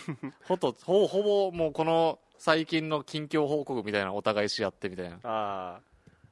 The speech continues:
Speaker 1: まあな。
Speaker 2: なんだかんだで会うのめっちゃ久しぶりだったから、蕎麦翔さんと。
Speaker 1: おい、そういえばそうだ、俺も蕎麦翔見てないわ、最近。
Speaker 2: 会ってないよ。
Speaker 1: うん。
Speaker 2: でもなんか、寿となんか最近連絡取ったっていう話して。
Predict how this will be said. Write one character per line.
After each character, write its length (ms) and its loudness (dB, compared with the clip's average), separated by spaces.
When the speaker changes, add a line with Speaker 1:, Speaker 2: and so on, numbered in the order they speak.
Speaker 1:
ま 160 -12
あ 80 2
な。 100 6
Speaker 2:
な 100 4
ん 40 4
だ 80 6
か 180 2
ん 60 0
だ 120 4
で 100 2
会 220 4
う 40 0
の 80 -2
め 120 -2
っ 40 -2
ち 120 -2
ゃ 20 2
久 140 -8
し 120 -2
ぶ 60 0
り 60 0
だ 80 2
っ 40 -4
た 120 -6
か 100 -8
ら、 80 -10
蕎 120 -4
麦 120 0
翔 140 -6
さ 100 -8
ん 80 -12
と。 200 -14
Speaker 1:
お 120 -14
い、 60 -14
そ 200 -10
う 40 -2
い 20 -2
え 20 -4
ば 160 -2
そ 220 -4
う 20 -6
だ、 80 0
俺 240 -4
も 120 -4
蕎 180 -10
麦 100 -4
翔 260 0
見 140 -6
て 140 0
な 100 2
い 60 2
わ、 80 -2
最 200 -8
近。 140 -10
Speaker 2:
会 80 -14
っ 20 -16
て 100 -4
な 140 0
い 60 0
よ。 260 -2
Speaker 1:
う 80 -4
ん。 360 -4
Speaker 2:
で 80 0
も 120 0
な 80 2
ん 60 -2
か、 500 2
寿 80 -2
と 120 0
な 100 0
ん 60 -8
か 160 0
最 140 -2
近 160 -6
連 160 -2
絡 200 -2
取 120 -2
っ 140 -16
た 140 0
っ 40 -10
て 180 -10
い 60 -2
う 40 -6
話 300 -8
し 60 -14
て。 220 -8